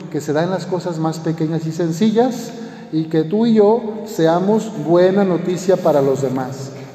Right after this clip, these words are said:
esperanza para los desesperados, paz para los angustiados, luz para los que viven en tinieblas. Este es el tiempo de Adviento, y como cantaba Zacarías,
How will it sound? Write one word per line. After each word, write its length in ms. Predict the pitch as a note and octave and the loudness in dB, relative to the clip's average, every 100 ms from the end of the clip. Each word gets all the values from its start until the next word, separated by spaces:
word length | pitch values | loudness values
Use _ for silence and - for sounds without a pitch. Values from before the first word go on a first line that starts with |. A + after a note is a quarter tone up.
| - | -6
esperanza 1300 | E3 E3 - D#3+ E3 F#3+ G3+ G#3 A3 G#3+ - - - | -4 -4 0 4 6 4 2 2 0 -2 -10 -12 0
para 200 | D3+ D3 | 4 4
los 220 | C#3 C3+ | 4 2
desesperados, 1040 | C#3 C3+ C3+ - C3 B2+ C3 B2+ B2+ - - - - - | 0 -2 -4 -4 -4 -2 0 -2 -6 -10 -14 -18 -20 -6
paz 540 | - E3 A3 B3 - - - - | 0 2 2 0 -4 -10 -12 -4
para 160 | D#3 D3+ | 2 4
los 220 | C#3 C3+ | 2 0
angustiados, 1040 | C#3+ D3 C3+ C3 - - C3+ C3 B2 C3 - - - - | -4 -2 -2 -6 -8 -2 0 0 -2 -6 -12 -14 -14 -2
luz 480 | D3 A3 C#4 - - - - | 2 4 2 -4 -12 -12 -2
para 140 | D3+ C#3+ | 0 2
los 180 | C3+ - | -2 -2
que 140 | C#3 | -4
viven 260 | D3+ E3 D3+ | 0 0 0
en 160 | C3+ | -2
tinieblas. 840 | D3 B2+ B2+ A#2+ B2 B2+ - - - - - - - - - _ _ _ _ _ | -4 -4 -4 -6 -8 -12 -16 -18 -20 -20 -20 -20 -20 -20 -20 _ _ _ _ _
Este 280 | F3+ F#3 F#3 | 2 2 2
es 100 | F#3 | 0
el 140 | E3+ E3+ | 0 0
tiempo 340 | D#3+ D#3+ D#3+ | 0 0 0
de 80 | C#3+ | 2
Adviento, 540 | B2 B2+ B2+ A#2 B2 A#2+ - - - - - - - - | 0 0 -2 -2 -6 -8 -12 -16 -18 -20 -20 -20 -16 -12
y 60 | D3 | -4
como 260 | D3 C#3+ | -2 -2
cantaba 420 | C#3+ C#3 D#3 E3 | -2 0 2 2
Zacarías, 800 | D#3+ D3+ D3 E3 G3 F#3+ - - | 2 0 0 2 2 2 -4 -8